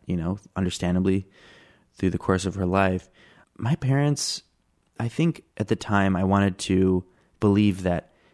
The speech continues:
they didn't want me to do this because of, you know, what would people say? You're not gonna make money. You know, we don't want people to think you're a stoner or whatever. And, um, I think in reality, like, looking back at it now, it was like they kind of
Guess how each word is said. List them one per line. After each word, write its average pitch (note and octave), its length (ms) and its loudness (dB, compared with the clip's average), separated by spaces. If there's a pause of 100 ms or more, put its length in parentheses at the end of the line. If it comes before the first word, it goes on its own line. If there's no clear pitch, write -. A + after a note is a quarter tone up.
(120)
they A2 160 4
didn't C#3 180 4
want A2+ 180 2
me A2+ 100 0
to G#2 100 2
do F#2+ 280 2
this F#2+ 240 2
because F2+ 440 -2
of, E2+ 200 -6
you G2+ 80 -2
know, F#2 80 0
what G2 180 0
would G#2 180 2
people G2 340 -2
say? F#2 640 0 (400)
You're G2+ 140 2
not G2 260 2
gonna G#2 180 0
make F#2+ 360 0
money. F#2 720 2 (640)
You F#2 100 -6
know, F#2 80 0
we G2 80 2
don't G2+ 80 4
want F#2+ 140 0
people F#2 280 -2
to F2+ 60 0
think F#2 320 -2
you're F2+ 140 2
a F2+ 60 -2
stoner F2+ 800 0 (500)
or G2 80 0
whatever. F#2 500 0 (320)
And, G2+ 360 2 (100)
um, F#2+ 300 0
I A2 100 0
think E3 200 0
in A#2 100 2
reality, G#2+ 400 2
like, F#2 180 -4
looking G2+ 280 -2
back F#2+ 260 -2
at G2+ 60 0
it F2+ 100 -2
now, F2+ 240 -2
it - 100 -4
was F#2 180 -4
like F#2 260 -4 (580)
they A2+ 120 2
kind D3+ 200 0
of G2+ 220 -4